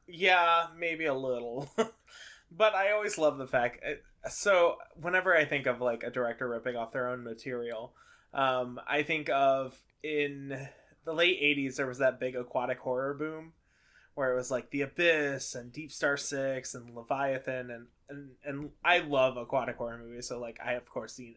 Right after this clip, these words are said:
have seen, like, all of them. Um, but Dino Do-, De Laurentiis actually did Deep Star Six, but he also did a little, like,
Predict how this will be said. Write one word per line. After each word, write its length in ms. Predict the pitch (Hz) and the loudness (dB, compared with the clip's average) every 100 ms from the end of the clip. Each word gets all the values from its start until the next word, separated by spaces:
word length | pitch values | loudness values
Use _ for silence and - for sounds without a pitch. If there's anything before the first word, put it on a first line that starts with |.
| - | -14
have 140 | 117 | -14
seen, 180 | - 117 | -14 -16
like, 140 | 113 107 | -18 -12
all 280 | 120 117 113 | -10 -10 -14
of 60 | 120 | -18
them. 220 | 110 120 _ _ _ - - - 151 | -20 -20 _ _ _ -20 -20 -12 0
Um, 300 | 151 147 139 | 4 4 2
but 140 | 147 | 0
Dino 260 | 170 180 175 | 2 4 4
Do-, 320 | 175 156 139 | 4 2 -2
De 160 | - 156 | 2 2
Laurentiis 580 | 139 127 156 151 135 151 | 2 2 0 2 -4 -2
actually 420 | 135 127 143 127 | -2 -2 -4 -6
did 400 | 127 123 120 123 _ _ _ _ _ 131 | -4 -8 -8 -14 _ _ _ _ _ -4
Deep 200 | 147 - | -4 0
Star 260 | 156 139 | 4 4
Six, 480 | - 170 151 127 - | 2 2 2 2 -6
but 160 | - 135 | -6 0
he 80 | |
also 320 | 170 208 208 170 | 4 4 4 0
did 400 | 156 139 135 135 | 4 4 2 -2
a 320 | 127 131 131 | -6 -6 -4
little, 680 | 135 135 131 127 127 127 - - - - - | -2 0 2 0 0 -2 -6 -20 -20 -18 -14
like, 380 | 170 131 123 | -4 -2 -2